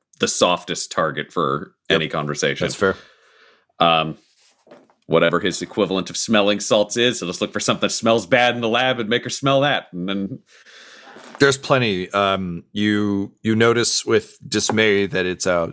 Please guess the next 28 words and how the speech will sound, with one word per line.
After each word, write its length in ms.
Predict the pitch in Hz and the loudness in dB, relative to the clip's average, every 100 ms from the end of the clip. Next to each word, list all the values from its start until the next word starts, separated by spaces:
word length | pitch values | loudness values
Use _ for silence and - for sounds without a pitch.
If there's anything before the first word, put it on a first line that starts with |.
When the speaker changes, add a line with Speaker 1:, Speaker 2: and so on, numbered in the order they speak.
| - | -2
Speaker 2:
a 40 | |
bottle 400 | 101 104 95 98 | 0 0 2 0
with 180 | 92 90 | -2 -2
a, 340 | 95 85 87 - - _ | 0 0 -2 -6 -20 _
a 80 | 101 | -8
capital 400 | - 120 101 107 | 2 0 2 -2
D 400 | 101 107 101 95 | 0 0 0 0
underlined 580 | 92 95 90 78 76 78 | -2 -2 -2 -4 -4 -6
twice, 440 | - 78 73 - - | 0 0 0 -4 -2
but 320 | 90 82 - | 0 0 -2
it 160 | 92 90 | -4 -2
looks 260 | 98 95 | -2 -2
funky. 520 | - - 101 - 80 65 | -6 -4 -4 -4 -8 -4
Like, 240 | 95 87 | -4 -2
it's 160 | 101 - | -2 2
got 180 | 117 | 2
that, 200 | 110 113 | 2 0
like, 280 | 104 101 - | 0 -2 -2
uh, 400 | 98 92 85 82 - _ _ _ _ _ _ _ _ | -2 0 -2 -4 -8 _ _ _ _ _ _ _ _
uh, 220 | 92 82 | 2 2
salad 340 | - - 113 113 | 0 2 2 2
dressing 300 | 117 107 113 | 0 -2 -4
that's 160 | 95 | -6
gone 240 | - 92 87 | -2 0 0
off 420 | 80 90 - - _ _ _ _ - | 0 -2 -4 -16 _ _ _ _ 0
thing, 240 | 98 98 | 0 0
like 160 | 92 | -4
an 100 | 104 | -4